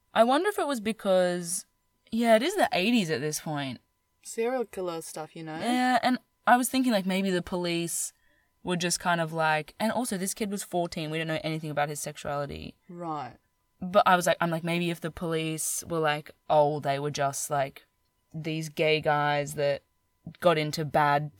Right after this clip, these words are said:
Speaker 1: got into drugs and trouble and whatever, so, oh, they probably all just met, like, a,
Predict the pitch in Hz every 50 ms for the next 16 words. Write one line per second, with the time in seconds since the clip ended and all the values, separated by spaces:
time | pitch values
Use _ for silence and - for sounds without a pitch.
0 | - - 180 165 156 151 - 151 143 - 165 143 143 143 147 156 147 147 - -
1 | 160 156 143 151 147 143 147 147 147 151 151 147 143 143 147 143 147 - - 147
2 | 147 143 143 143 147 - _ _ _ _ _ _ _ - 135 139 151 156 - -
3 | 175 156 165 156 151 151 156 147 156 151 - 165 160 151 151 151 - - _ _
4 | _ _ _ _ _ _ _ _ _ _ - 160 160 156 151 - 151 147 147